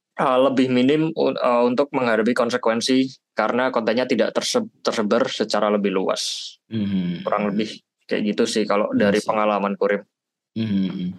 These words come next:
Speaker 2: Ya, sepakat sih, aku juga apa ya, eh, kenapa aku tertarik dengan second account ini justru apa ya, karena kuliah sih. Jadi aku,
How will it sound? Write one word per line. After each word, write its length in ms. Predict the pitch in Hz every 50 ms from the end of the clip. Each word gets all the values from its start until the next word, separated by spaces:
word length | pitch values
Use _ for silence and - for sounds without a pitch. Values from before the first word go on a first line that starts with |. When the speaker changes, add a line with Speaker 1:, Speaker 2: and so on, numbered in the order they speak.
| - _ _ _ - - - _ _
Speaker 2:
Ya, 80 | 101
sepakat 380 | 95 - 107 113 151 175 175 -
sih, 100 | 92 92
aku 80 | 123
juga 320 | 120 120 104 107 101 90 90
apa 160 | 101 - 110 95
ya, 120 | 85 82 85 92
eh, 540 | 110 - - 104 98 95 95 95 95 95 95 98 -
kenapa 380 | 101 101 98 98 - 104 101
aku 100 | 98 -
tertarik 320 | 98 - - - 101 98 95
dengan 240 | 95 90 92 95
second 240 | 92 - 101 92 92
account 160 | - 92 90
ini 240 | 90 90 107 139 147
justru 480 | 123 104 95 - - - 143 151 151 - - - - - - - - - - _ _
apa 300 | _ - 113 117 113 85
ya, 20 |
karena 240 | 87 - 107 120 123
kuliah 400 | 120 131 127 135 143 147 143 139
sih. 300 | - - 92 85 90 - - _
Jadi 240 | - 104 104 113 120
aku, 480 | 113 113 127 123 123 127 123 - -